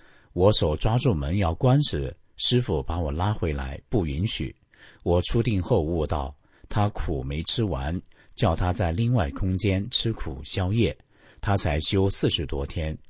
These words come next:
师父就管他了，看来谁修也不白修。妻子去世后，亲朋好友劝我再找一个伴，孩子们都同意让我找老伴，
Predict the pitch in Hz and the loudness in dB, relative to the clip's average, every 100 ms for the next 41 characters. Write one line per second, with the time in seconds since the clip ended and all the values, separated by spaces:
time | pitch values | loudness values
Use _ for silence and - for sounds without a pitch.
0 | - - 117 104 78 69 73 - 78 65 | -6 -2 0 -2 -4 -4 -4 -2 -4 -4
1 | 69 90 90 - _ _ _ - 113 73 | -4 -2 -2 -4 _ _ _ 0 0 2
2 | 71 76 - 73 92 - 123 127 87 67 | -2 -2 -2 -2 -2 2 2 2 -2 -6
3 | - 71 65 69 - 78 73 73 _ _ | -6 -6 -8 -6 -4 -4 -6 -8 _ _
4 | _ _ _ _ _ - - 107 92 73 | _ _ _ _ _ -2 2 2 2 -2
5 | - 92 98 - 95 78 - - 127 123 | -2 -2 -2 0 0 0 -4 0 2 2
6 | 101 101 82 104 69 73 123 98 69 69 | 0 0 0 0 -2 -2 0 0 0 -2
7 | - 113 85 69 67 71 92 82 95 80 | 0 0 -2 -4 -6 -4 -2 0 0 -2
8 | _ _ - - - 90 87 85 76 67 | _ _ -20 -20 -2 0 2 0 -2 0
9 | 98 98 80 73 98 76 62 90 69 67 | 2 2 0 -2 -2 -2 -2 -2 -2 -4
10 | 71 76 69 65 87 76 | -4 -4 -4 -2 0 -2